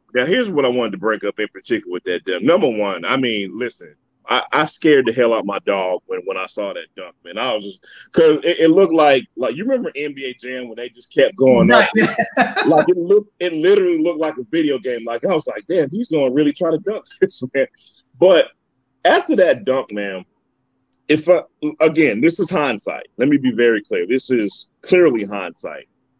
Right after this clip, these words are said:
Speaker 1: In hindsight, if I'm J B, I'll call a timeout. Now, I'm not criticizing J B. Here's what I'm getting by this.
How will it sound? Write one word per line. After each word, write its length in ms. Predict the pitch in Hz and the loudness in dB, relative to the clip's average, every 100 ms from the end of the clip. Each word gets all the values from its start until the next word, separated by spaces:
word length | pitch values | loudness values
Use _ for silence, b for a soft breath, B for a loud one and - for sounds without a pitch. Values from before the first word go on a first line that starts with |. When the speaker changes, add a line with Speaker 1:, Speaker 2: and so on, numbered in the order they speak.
| _ _ | _ _
Speaker 1:
In 160 | 139 143 | 2 2
hindsight, 760 | 143 170 170 160 131 107 95 - _ - | 2 0 0 0 0 0 -2 -6 _ -6
if 160 | 110 | -2
I'm 220 | 143 139 | 2 2
J 220 | 123 127 117 | 2 2 2
B, 380 | 98 104 95 - _ | 0 -4 -4 -8 _
I'll 160 | 110 110 | -2 0
call 240 | - 107 | 2 2
a 60 | 92 | 0
timeout. 480 | - 92 82 76 60 _ _ | -4 -8 -8 -12 -14 _ _
Now, 160 | 101 110 | 0 2
I'm 80 | 135 | 4
not 260 | 160 143 | 2 0
criticizing 680 | - 160 147 131 113 95 92 85 | 0 0 0 0 -4 -4 -8 -10
J 180 | 92 82 | -10 -10
B. 200 | 80 78 | -12 -4
Here's 240 | 135 123 | -2 0
what 100 | 120 | -2
I'm 120 | 110 | -4
getting 340 | 104 120 90 87 - | -2 -4 -4 -14 -10
by 180 | 87 | -10
this. 320 | 80 71 - | -10 -12 -18